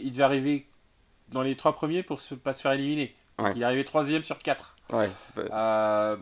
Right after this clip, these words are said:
Speaker 1: donc, euh, concrètement, en face, t'as, euh, Mickaël qui est en train de, de, de, de péter tous les potards
Speaker 2: Ouais,
Speaker 1: en
Speaker 2: qui,
Speaker 1: ce moment.
Speaker 2: qui décolle, hein.
Speaker 1: Euh,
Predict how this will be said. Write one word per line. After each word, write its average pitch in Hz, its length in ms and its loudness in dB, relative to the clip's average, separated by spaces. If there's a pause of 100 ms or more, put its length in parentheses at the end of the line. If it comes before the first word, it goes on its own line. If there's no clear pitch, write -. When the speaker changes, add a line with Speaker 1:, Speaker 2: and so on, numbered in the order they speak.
(140)
Speaker 1:
donc, 127 300 -2
euh, 120 200 4 (160)
concrètement, 190 800 2 (380)
en 123 100 4
face, 185 460 6
t'as, 123 380 12
euh, 113 200 0
Mickaël 170 580 4
qui - 80 -4
est 127 40 2
en 120 200 2
train 147 280 -2
de, 110 540 -2 (140)
de, 104 100 -10
de, 110 200 -4
de 101 180 -8
péter 139 340 -4
tous - 120 -12
les 139 120 0
potards 143 420 6
Speaker 2:
Ouais, 110 60 4
Speaker 1:
en - 20 -2
Speaker 2:
qui, 107 100 -10
Speaker 1:
ce - 60 -16
moment. 127 200 0
Speaker 2:
qui 104 60 -4
décolle, 107 300 4
hein. 95 220 4
Speaker 1:
Euh, 101 360 -2